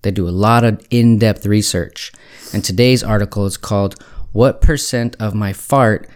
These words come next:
stays in my mattress?" Now, this is extremely important information you need to know, 'cause if you're sitting on your mattress farting all day while you're typing on your laptop, you wanna know how much of that fart is gonna stay in this mattress. 'Cause what if I'm putting my butt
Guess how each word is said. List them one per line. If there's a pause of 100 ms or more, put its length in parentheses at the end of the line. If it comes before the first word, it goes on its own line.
(100)
stays
in
my
mattress?" (680)
Now,
this
is
extremely
important
information
you
need
to
know, (180)
'cause
if
you're
sitting
on
your
mattress (500)
farting
all
day
while
you're
typing
on
your
laptop, (720)
you
wanna
know (420)
how
much
of
that
fart
is
gonna
stay
in
this
mattress.
'Cause
what
if
I'm
putting
my
butt